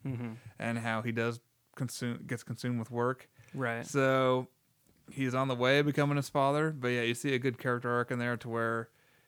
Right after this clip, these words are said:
Speaker 2: he's like, "I don't wanna be like this. Like, I don't wanna abandon the things that I love, the people that are close to me."
Speaker 1: And do everything. He kinda, like, sees his father, like, "You did everything for the mission. Well, that's kind of noble of you."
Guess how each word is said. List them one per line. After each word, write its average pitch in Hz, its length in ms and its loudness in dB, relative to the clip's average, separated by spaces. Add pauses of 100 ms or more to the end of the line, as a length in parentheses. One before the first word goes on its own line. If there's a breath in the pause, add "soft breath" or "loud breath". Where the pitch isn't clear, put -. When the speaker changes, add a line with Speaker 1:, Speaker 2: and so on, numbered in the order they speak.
(200 soft breath)
Speaker 2:
he's 117 140 -6
like, 117 120 -2
"I 113 100 -2
don't 120 100 -2
wanna 120 160 0
be 123 200 0
like 120 220 2
this. 123 320 0
Like, 110 140 -4
I 110 80 -2
don't 113 140 -4
wanna 120 240 -2
abandon 117 500 -2
the 113 100 -4
things 120 300 -2
that 113 100 -4
I 117 60 0
love, 117 340 -2
the 117 80 -4
people 120 280 -6
that 113 100 -2
are 113 60 -2
close 117 320 -4
to 120 80 -6
me." 117 340 -2 (240)
Speaker 1:
And 135 180 -6
do 139 180 -2
everything. 135 380 -4
He 143 120 -4
kinda, 147 220 -2
like, 131 180 -2
sees 131 360 -6
his 127 120 -8
father, 131 320 -2
like, 120 340 -8
"You 135 240 -4
did 139 180 -2
everything 139 480 -2
for 131 160 -6
the 113 100 -8
mission. 123 460 -6
Well, 120 100 -4
that's 127 260 -4
kind 139 340 -4
of 156 100 -6
noble 175 400 2
of 180 160 0
you." 190 200 0